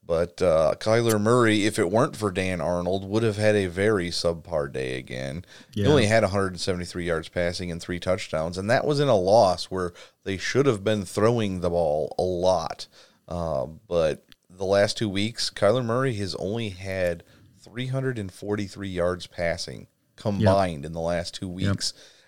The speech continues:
Speaker 1: And that's starting to be an issue. Again, we talked about it last week or the week before.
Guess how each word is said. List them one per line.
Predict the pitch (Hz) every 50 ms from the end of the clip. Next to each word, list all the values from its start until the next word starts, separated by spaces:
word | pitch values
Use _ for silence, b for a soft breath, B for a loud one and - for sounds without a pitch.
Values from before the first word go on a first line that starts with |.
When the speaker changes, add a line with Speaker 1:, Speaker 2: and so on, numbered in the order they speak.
| b b
Speaker 1:
And | 92 92 90 92 92
that's | 95 101 104 110 - -
starting | - - - - 110 117 117 87 92 113 104
to | 101
be | 92 98 104 101 101
an | 95 92
issue. | 95 101 110 113 - - 92 90 87 90 87 90 87 - - - -
Again, | 104 101 87 98 110 117 120 120 123 123 101
we | 82 90 90
talked | - 104 101 101 - -
about | 92 95 101 101 101 101
it | 101 90
last | 87 92 95 95 101 110 - -
week | 101 104 107 107 104 -
or | 98 92
the | 92 95
week | 98 101 101 -
before. | 98 - - 110 110 110 107 101 95 90